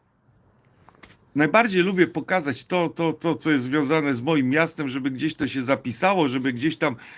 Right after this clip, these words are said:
to zostało, y, na tych, ta, reżyser, producent, nie? To nie ten most. <laughs> To nie ten most. Tak, ten.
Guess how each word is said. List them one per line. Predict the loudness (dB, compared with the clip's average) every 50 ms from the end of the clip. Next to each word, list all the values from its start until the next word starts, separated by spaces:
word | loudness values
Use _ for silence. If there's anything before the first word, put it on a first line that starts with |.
| -20 -20 -20 _ _ 2
to | 4 4 6
zostało, | 4 2 0 -2 0 4 6 6 6 6 6 4 2 -2 -12 -20 -20 -14 -6 -2
y, | 0 2 2 4 4 4 4 4 4 4 4 2 2
na | 2 0 0 0
tych, | 2 2 0 0 0 -4
ta, | 2 6 8 8 8 8
reżyser, | 6 4 0 -4 -4 -2 -2 -2 -2
producent, | -2 -2 -2 0 2 0 0 0 -2 -4 -4 -6 -6 -4 2
nie? | 2 4 4 2 -2 -8 -16 -20 _ _ _ _ _ _ _ _ _ _ _ _ _ _ _ _ _ _ _ _ _ -4
To | -2 0
nie | 0 0
ten | 2 4 4 4 4 2
most. | 0 0 0 0 -2 -6 -12 -14 -16 -16 -16 -16 -14 -14 -14 -14 -12 -14 -14
<laughs> | -14 -16 -20 -20 -20 -14 -8 -6 -6 -6 -4 0 6
To | 6 6
nie | 8 6 4
ten | 6 6 6 6 6 6 2
most. | 0 0 2 2 0 -2 -4 -12 -10 -2
Tak, | 2 6 6 6 6 4 2
ten. | -2 2 4 4 2 2 0 -4